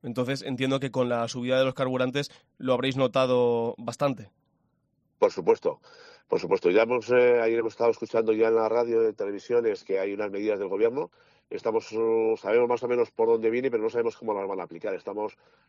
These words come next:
Speaker 2: deseosos de que nos indiquen cómo, porque, como no sé, te he dicho, el, el treinta por ciento del coste es muy importante.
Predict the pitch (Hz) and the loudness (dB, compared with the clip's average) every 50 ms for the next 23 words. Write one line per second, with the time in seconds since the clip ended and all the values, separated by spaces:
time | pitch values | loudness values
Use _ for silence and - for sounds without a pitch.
0 | _ - 90 95 - - 101 107 104 - 107 101 90 92 90 90 - 92 95 85 | _ -6 -6 -6 -6 0 0 0 0 0 -4 -4 -2 -2 -2 -2 -4 -6 -10 -10
1 | 87 87 92 104 - 107 104 98 - - 123 120 110 120 139 - _ _ _ _ | -10 -12 -12 -10 -8 -6 -8 -6 0 2 2 2 2 0 -4 -4 _ _ _ _
2 | _ _ _ _ _ _ _ _ - 110 110 101 - - 107 95 104 107 104 107 | _ _ _ _ _ _ _ _ 0 0 0 0 0 -4 -4 0 0 0 2 2
3 | 101 113 - 117 - 104 101 110 117 - 139 135 123 113 104 101 98 95 95 92 | 2 0 -2 -2 -2 0 0 0 0 2 4 4 4 4 2 0 -2 -2 -4 -4
4 | 95 95 - - 107 95 95 95 92 92 - 104 104 104 110 101 107 101 120 113 | -4 -6 -6 -6 -4 -4 -4 -6 -10 -8 -8 -8 -4 -4 -2 -4 -2 -6 -6 -6
5 | 101 113 113 110 113 110 110 - 120 117 - - - 120 120 120 120 117 110 92 | 0 0 2 2 0 -4 -4 0 0 -2 0 0 0 0 2 2 2 2 0 0
6 | 92 95 92 90 82 82 87 87 - 110 110 - - 90 82 | -2 -8 -8 -8 -8 -8 -10 -8 -4 -4 -6 -4 -4 -6 -8